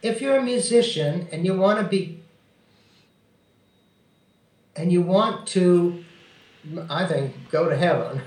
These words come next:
<laughs> on a long flowery branch,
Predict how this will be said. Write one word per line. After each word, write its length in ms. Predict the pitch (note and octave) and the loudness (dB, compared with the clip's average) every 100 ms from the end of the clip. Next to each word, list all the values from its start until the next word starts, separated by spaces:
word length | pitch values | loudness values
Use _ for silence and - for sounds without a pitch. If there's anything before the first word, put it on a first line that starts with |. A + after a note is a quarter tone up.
| - - - | -14 -20 -20
<laughs> 400 | - - - - | -20 -20 -20 -8
on 140 | D3 C#3+ | -2 0
a 100 | C3+ | 2
long 580 | D3+ A3 G#3 E3 C#3+ D#3 | 4 6 6 6 2 0
flowery 600 | D3 C3+ B2 B2 A#2 A#2 | 0 2 2 0 0 -2
branch, 800 | B2 B2+ C3 C#3+ - - - | -6 -4 -2 -2 -4 -10 -16